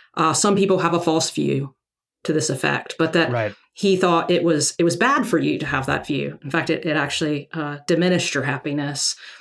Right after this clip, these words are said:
Speaker 1: And, and interestingly, he actually also thought that was impious. So he thought having that view about the gods was actually incorrect as well. But he definitely thought that the way that you sell Epicureanism, so to speak,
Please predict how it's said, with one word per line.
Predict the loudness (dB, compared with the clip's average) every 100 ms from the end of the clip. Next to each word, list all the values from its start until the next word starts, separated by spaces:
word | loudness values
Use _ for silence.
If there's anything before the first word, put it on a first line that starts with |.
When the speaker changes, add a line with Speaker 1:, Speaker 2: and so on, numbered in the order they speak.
| _
Speaker 1:
And, | 2 2 2 0
and | 2 4
interestingly, | 4 2 2 4 4
he | 4 4 2
actually | 2 2 2
also | 2 2 2
thought | 2 0
that | 0
was | 0 0
impious. | 0 0 0 0 -2 -4 -4
So | -4 0 2
he | 2 2
thought | 2 0 -2 -10 -20 -20 _
having | 0 2 4 2
that | 2 2
view | 2 2
about | 2 -2
the | -2
gods | 0 0 0 -4 -6
was | -4
actually | -4 -4 -4 -4 -6 -10 -2
incorrect | -2 0 -2 -4 -4 -6
as | -2 0
well. | 0 0 -4 -10 -18 -20 -12 -2
But | 0 2
he |
definitely | 2 2 2 4 2
thought | 2 0 0
that | 0 0 -2 -6 -20 -20 -6
the | 0 2
way | 2 2 4
that | 4 2
you | 2
sell | 2 0 0 2 2 4 2
Epicureanism, | 0 -2 0 2 4 4 2 0
so | 0 0
to | 0
speak, | 0 2 2 0 -4